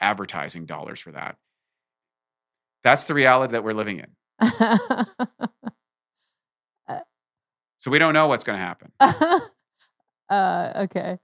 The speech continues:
Speaker 1: There are bodybuilders right now experimenting with gene therapy.
Speaker 2: Really? I know. I, I,
Speaker 1: Yes.
Speaker 2: I'm curious if that's gonna be kind of a common thing then
Speaker 1: Oh,
Speaker 2: for,
Speaker 1: without a
Speaker 2: with
Speaker 1: doubt. I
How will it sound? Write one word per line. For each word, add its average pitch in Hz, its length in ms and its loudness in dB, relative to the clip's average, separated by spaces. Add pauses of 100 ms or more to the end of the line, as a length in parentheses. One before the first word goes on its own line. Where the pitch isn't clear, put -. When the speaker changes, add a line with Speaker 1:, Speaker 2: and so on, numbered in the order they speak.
Speaker 1:
There 131 140 6
are 123 100 6
bodybuilders 127 640 0
right 110 280 -6
now 110 320 -4
experimenting 92 680 -8
with 80 140 -16
gene - 280 -14
therapy. - 420 -20 (180)
Speaker 2:
Really? 175 720 -6 (140)
I 240 100 0
know. 262 220 0
I, 214 160 0
I, 220 320 0 (120)
Speaker 1:
Yes. 190 380 -4
Speaker 2:
I'm - 60 -20
curious 240 440 0
if 180 120 -8
that's 180 240 -2
gonna 170 220 -6
be 160 200 -10
kind 160 280 -6
of 151 100 -6
a 147 60 -6
common 151 480 -8
thing 269 260 -4
then 165 100 0
Speaker 1:
Oh, 180 180 6
Speaker 2:
for, 190 200 0
Speaker 1:
without 160 240 6
a 165 40 0
Speaker 2:
with 170 80 2
Speaker 1:
doubt. - 160 -2
I 202 180 4